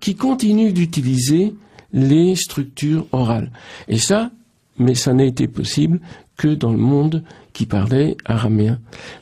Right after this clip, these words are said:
parce que les Grecs, eux, n'ont pas pu avoir cette transmission. Donc la transmission orale a cessé très rapidement dans le monde gréco-romain, mais a duré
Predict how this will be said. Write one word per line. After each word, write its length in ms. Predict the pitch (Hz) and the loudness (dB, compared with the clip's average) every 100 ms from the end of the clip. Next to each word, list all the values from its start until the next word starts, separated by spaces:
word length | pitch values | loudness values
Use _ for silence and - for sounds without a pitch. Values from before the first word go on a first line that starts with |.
| - | -2
parce 220 | 143 - | 0 2
que 100 | 139 | 0
les 160 | 113 | 2
Grecs, 340 | 110 135 151 - - | 2 0 -2 -2 2
eux, 240 | 160 156 151 | 2 2 0
n'ont 240 | 120 113 | 2 2
pas 160 | 110 143 | 0 -2
pu 360 | - 160 131 - | 0 -2 -2 -4
avoir 260 | 113 120 120 | -2 0 -2
cette 180 | - 113 | -4 -4
transmission. 640 | 113 113 120 - - 104 _ _ - - - | -4 -4 -4 -4 -4 -6 _ _ -20 -20 -8
Donc 300 | - 127 113 | 0 0 0
la 120 | 131 160 | -2 0
transmission 760 | 160 170 - 156 - 143 127 - | 0 0 0 -2 2 0 0 0
orale 580 | 147 131 147 190 214 170 - - - | 2 2 2 2 2 0 -4 -12 -2
a 100 | 127 | 0
cessé 400 | 120 143 - 139 | 2 0 0 -2
très 220 | - 226 | 0 0
rapidement 580 | 185 151 139 120 131 117 | 2 0 0 0 0 0
dans 180 | - 113 | 0 2
le 60 | 113 | 4
monde 240 | 117 107 | 4 2
gréco-romain, 640 | 101 98 - 90 101 190 277 - _ - - - | 0 -4 -4 -2 0 -2 -4 -12 _ -20 -14 -2
mais 300 | 233 254 220 - - - - - | 2 4 2 -4 -20 -20 -20 -4
a 120 | 131 | 0
duré 540 | 117 120 123 214 269 | 2 2 2 2 0